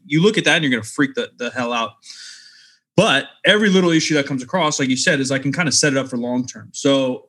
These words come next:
um, one, because of my own energy, two, because of employment, for example, like you talked about. Through our construction period, we basically built the ideas and plans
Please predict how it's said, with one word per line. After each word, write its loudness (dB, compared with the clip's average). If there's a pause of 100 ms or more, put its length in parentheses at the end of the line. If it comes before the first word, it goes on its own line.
(120)
um, -2
one, 4
because 2
of -2
my 0
own 2
energy, 0
two, 2
because 0
of -4
employment, -2
for -4
example, -6
like -6
you 2
talked -8
about. -8 (1120)
Through 4
our -2 (120)
construction 0
period, 2
we 4
basically 0
built 0
the 2
ideas 0
and -6
plans -4